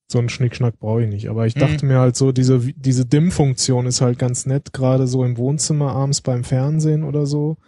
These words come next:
Speaker 1: Äh, will man ja vielleicht nicht ganz im Dunkeln sitzen, aber
Speaker 2: Ja.
Speaker 1: auch nicht so, ne, nicht bei Tagesbeleuchtung.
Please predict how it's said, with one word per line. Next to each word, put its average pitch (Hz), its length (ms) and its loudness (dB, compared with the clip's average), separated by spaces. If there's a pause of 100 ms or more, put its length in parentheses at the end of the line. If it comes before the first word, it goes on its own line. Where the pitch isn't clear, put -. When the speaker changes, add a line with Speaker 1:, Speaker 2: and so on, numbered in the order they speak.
(800)
Speaker 1:
Äh, - 40 -16
will 123 1000 -4
man 135 140 4
ja 127 120 4
vielleicht 127 300 0
nicht 123 160 -6
ganz 165 280 2
im 180 100 2
Dunkeln 175 400 2
sitzen, 165 480 0
aber 156 140 -4
Speaker 2:
Ja. 127 160 2 (160)
Speaker 1:
auch 127 140 -6
nicht 131 200 -4
so, 120 480 0 (1040)
ne, 127 180 2
nicht 127 300 -2
bei 120 160 0
Tagesbeleuchtung. 147 1400 -2